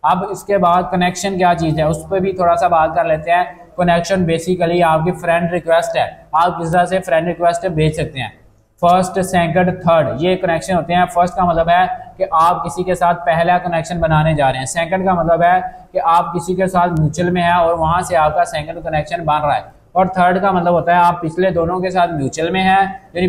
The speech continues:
पिछले दोनों के साथ आपका already connection है और आप third connection जिसके साथ बनाने जा रहे हैं वो उन दोनों का भी दोस्त है। इस चीज़ को बोलते हैं third connection।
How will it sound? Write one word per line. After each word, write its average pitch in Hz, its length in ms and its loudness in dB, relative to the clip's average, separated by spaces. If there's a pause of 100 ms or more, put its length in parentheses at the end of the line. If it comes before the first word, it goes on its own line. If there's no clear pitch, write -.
(100)
पिछले 185 360 0
दोनों 180 340 0
के 190 100 -2
साथ 175 240 2
आपका 165 420 2
already 165 580 2
connection 160 420 -2
है 180 540 0
और 175 80 2
आप 185 220 2
third 180 300 2
connection 175 380 -2
जिसके 170 240 -6
साथ 170 260 0
बनाने 160 380 0
जा 165 200 4
रहे 165 100 2
हैं 175 80 2
वो 180 240 2
उन 175 200 -4
दोनों 170 280 -2
का 175 140 2
भी 180 180 -2
दोस्त 151 420 -2
है। 156 200 2 (380)
इस 185 200 0
चीज़ 175 200 0
को 180 100 0
बोलते 156 300 0
हैं - 100 0
third 160 280 0
connection। 127 340 -4